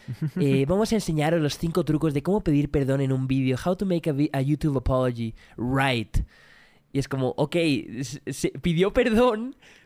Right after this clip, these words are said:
Speaker 2: pero a él le da igual porque es multimillonario. <laughs> He don't give a
Speaker 1: <laughs> No,
Speaker 2: fuck,
Speaker 1: no.
Speaker 2: ¿sabes? Le
Speaker 1: Y
Speaker 2: puede,
Speaker 1: aparte,
Speaker 2: se puede
Speaker 1: no,
Speaker 2: follar a
Speaker 1: no,
Speaker 2: toda la
Speaker 1: y aparte,
Speaker 2: plataforma y le da
Speaker 1: y
Speaker 2: igual, pero
Speaker 1: aparte,
Speaker 2: luego todos los
Speaker 1: cinco
Speaker 2: creadores,
Speaker 1: meses
Speaker 2: ¿sabes? De,
Speaker 1: después
Speaker 2: yo qué sé, cincuenta mil subs, cien mil subs,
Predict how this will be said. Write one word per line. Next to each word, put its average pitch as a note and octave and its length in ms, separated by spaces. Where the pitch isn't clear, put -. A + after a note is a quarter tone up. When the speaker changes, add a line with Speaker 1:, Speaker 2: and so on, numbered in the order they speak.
Speaker 2:
pero F3 140
a - 20
él A3 80
le B3+ 80
da A#3 100
igual C4 360
porque G#3+ 240
es G3+ 60
multimillonario. A3+ 1160
<laughs> - 680
He B3 60
don't B3+ 220
give G#3+ 160
a D#3+ 140
Speaker 1:
<laughs> - 0
No, C#3+ 200
Speaker 2:
fuck, - 120
Speaker 1:
no. A2+ 100
Speaker 2:
¿sabes? G#3+ 260
Le G3+ 100
Speaker 1:
Y - 40
Speaker 2:
puede, G#3+ 160
Speaker 1:
aparte, F#3+ 120
Speaker 2:
se F#3 80
puede A#3 180
Speaker 1:
no, C#3+ 40
Speaker 2:
follar G#3+ 140
a G3+ 40
Speaker 1:
no, C3+ 60
Speaker 2:
toda A3+ 140
la A3 40
Speaker 1:
y - 20
aparte, B2+ 200
Speaker 2:
plataforma A3 300
y F3+ 40
le D#3 80
da D3+ 60
Speaker 1:
y F3 60
Speaker 2:
igual, F#3+ 240
pero B2+ 140
Speaker 1:
aparte, D#3+ 40
Speaker 2:
luego E3+ 220
todos G#3 180
los D3 160
Speaker 1:
cinco F3 80
Speaker 2:
creadores, D#3+ 280
Speaker 1:
meses E3 140
Speaker 2:
¿sabes? F3 240
De, D3 60
Speaker 1:
después B2+ 220
Speaker 2:
yo C#3+ 100
qué D3 80
sé, C#3 100
cincuenta B2+ 440
mil B2+ 160
subs, B2+ 340
cien A#2+ 160
mil B2+ 160
subs, C3 400